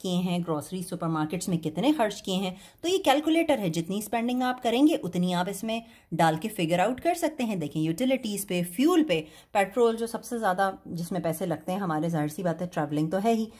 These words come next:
और सालिक में कितनी पेमेंट जा रही है, ये सारा कुछ आप इस कैलकुलेटर के through कैलकुलेट कर सकते हैं। तो रहेंगे आप बजटेड। और एक इंपॉर्टेंट बेनिफिट जो मैं अब आपके साथ शेयर करने लगी हूँ वो है स्कूल फी पेमेंट।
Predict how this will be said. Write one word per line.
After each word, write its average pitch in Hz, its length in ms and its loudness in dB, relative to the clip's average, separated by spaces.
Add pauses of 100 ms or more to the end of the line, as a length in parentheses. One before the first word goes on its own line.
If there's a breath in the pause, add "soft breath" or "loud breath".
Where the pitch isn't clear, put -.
(240 loud breath)
और 196 80 2
सालिक 175 440 0
में 190 120 -2
कितनी 196 260 -4
पेमेंट 180 380 0
जा 170 140 2
रही 175 220 -2
है, 247 100 -2
ये 349 60 2
सारा 302 420 0
कुछ 311 240 0
आप 294 140 4
इस 311 140 -2
कैलकुलेटर 226 600 0
के 269 120 0
through 269 260 -4
कैलकुलेट 233 440 2
कर 196 120 0
सकते 170 320 -6
हैं। 147 240 -4 (400 loud breath)
तो 208 80 -2
रहेंगे 196 340 2
आप 233 120 6
बजटेड। 202 560 2 (680)
और 302 440 2
एक 220 260 -6
इंपॉर्टेंट 214 500 -4
बेनिफिट 160 420 -2
जो 180 140 -4
मैं 160 100 0
अब 156 100 0
आपके 151 220 -2
साथ 170 200 -2
शेयर 165 280 -4
करने 180 220 0
लगी 165 240 0
हूँ 208 200 -4
वो 175 100 2
है 180 200 0
स्कूल - 500 -4
फी 202 200 -2
पेमेंट। 127 380 -8